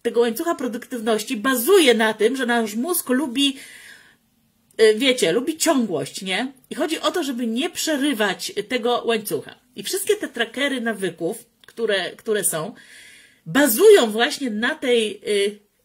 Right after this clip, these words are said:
tak, zacznij liczyć od początku, tu Marcin mówi, dokładnie. Właśnie wszystkie te, wszystkie te trackery i te aplikacje, które są, ym, które służą monitorowaniu nawyków, bazują na metodzie tego łańcucha produktywności, czyli, y, na tej,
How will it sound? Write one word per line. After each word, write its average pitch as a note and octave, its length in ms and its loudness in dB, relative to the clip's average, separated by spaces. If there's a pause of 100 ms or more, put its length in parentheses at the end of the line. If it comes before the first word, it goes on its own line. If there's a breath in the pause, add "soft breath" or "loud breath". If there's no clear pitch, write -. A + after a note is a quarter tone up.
(180)
tak, G#3 260 4
zacznij D4 300 0
liczyć C#4 260 -2
od B3+ 100 0
początku, B3 520 0
tu F3 100 -6
Marcin E3 280 -6
mówi, E3+ 120 -8
dokładnie. A3 680 0 (680 loud breath)
Właśnie B3+ 260 2
wszystkie G4+ 400 2
te, C#4 320 2
wszystkie F#4 300 -2
te E4 120 -4
trackery C#4+ 440 2
i A#3 100 -4
te B3+ 80 -2
aplikacje, A#3 720 -2
które A#3 480 0
są, C#4 380 -2
ym, G3+ 320 -4
które B3 240 2
służą D#4 240 -4
monitorowaniu A3+ 640 -4
nawyków, G3+ 500 -2 (300 loud breath)
bazują D4+ 600 2
na C4+ 120 0
metodzie C4 540 -4 (220)
tego A#3+ 180 -2
łańcucha C4 340 -2
produktywności, A3 960 -4 (300 loud breath)
czyli, F4 400 4
y, B3+ 80 2
na C4+ 140 0
tej, B3+ 380 -4